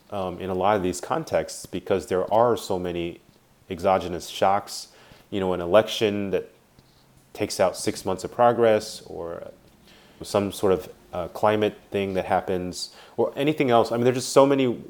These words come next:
uh, n-, a new regulation that comes out of nowhere, right? So it's just, things do take longer. And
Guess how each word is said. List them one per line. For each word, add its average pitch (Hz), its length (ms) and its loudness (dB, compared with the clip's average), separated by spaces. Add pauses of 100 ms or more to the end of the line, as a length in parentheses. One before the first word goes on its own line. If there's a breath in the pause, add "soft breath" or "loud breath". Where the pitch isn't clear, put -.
uh, 101 180 -4
n-, 120 220 -2
a 120 80 2
new 131 200 4
regulation 110 600 4
that 95 140 -2
comes 107 240 -2
out 98 100 4
of 87 100 -4
nowhere, 104 460 0
right? 104 240 -6
So 110 120 -2
it's 107 100 -4
just, - 240 -8 (560 loud breath)
things 139 320 2
do 120 200 -4
take 107 300 -4
longer. 98 560 0 (640)
And 95 520 2